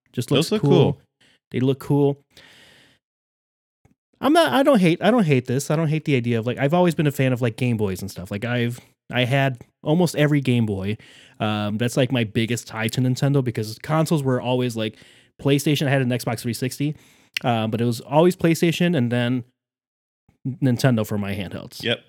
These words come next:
Speaker 1: It was
Speaker 2: yep.
Speaker 1: almost exclusively my experience.
Speaker 2: And I think, like, you know, if you're, if you're handheld curious, I guess, um,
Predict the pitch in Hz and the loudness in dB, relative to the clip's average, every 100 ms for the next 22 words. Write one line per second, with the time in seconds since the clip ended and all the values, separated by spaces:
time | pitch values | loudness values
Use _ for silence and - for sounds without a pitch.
0 | - 117 113 107 101 113 - 113 101 98 | -2 -2 -2 -4 -6 -8 -6 -6 -6 -10
1 | 95 90 - 67 60 - _ - - - | -10 -12 -14 -18 -20 -20 _ -20 -16 -4
2 | 156 165 220 220 180 117 - - - - | -2 -2 -4 -4 -4 -4 -14 -20 -18 -6
3 | 123 107 104 113 107 101 - _ _ _ | -4 -4 -4 -4 -2 -6 -10 _ _ _
4 | _ _ _ _ _ - - - _ - | _ _ _ _ _ -20 -20 -20 _ -8
5 | 117 127 151 196 151 101 - 104 90 92 | -4 -2 -2 -2 -2 -2 -6 -4 -4 -6
6 | - 87 92 87 82 - - 104 101 95 | -6 -8 -8 -10 -10 -16 -6 -4 -2 -2
7 | 90 87 | -4 -10